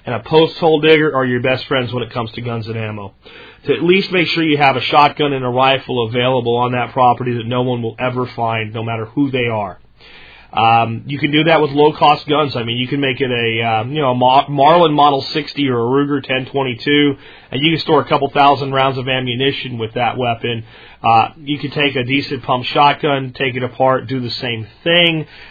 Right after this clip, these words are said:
Uh, a little bit harder to store some ammunition, but maybe a third pipe and you can store a few hundred rounds of twelve gauge ammunition as well.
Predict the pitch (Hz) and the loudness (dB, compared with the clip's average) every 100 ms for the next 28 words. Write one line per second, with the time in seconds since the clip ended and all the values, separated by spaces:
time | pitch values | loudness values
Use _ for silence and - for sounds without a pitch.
0 | - 123 123 123 131 151 147 131 135 135 | -4 0 2 2 2 2 0 2 0 0
1 | 127 113 139 127 131 127 131 147 143 147 | -4 -6 -4 -4 -4 -6 -2 -2 -2 -6
2 | 156 170 170 151 175 160 135 160 156 156 | -2 -2 -2 -2 0 -2 -2 -2 -2 -2
3 | 143 139 - 156 143 139 143 139 131 131 | -8 -10 -4 -2 -2 -2 -2 -2 -2 -4
4 | 120 - 143 131 127 120 123 120 120 120 | -4 -6 -4 -2 -4 -4 -6 -6 -8 -8
5 | - 113 120 110 | -10 -8 -6 -8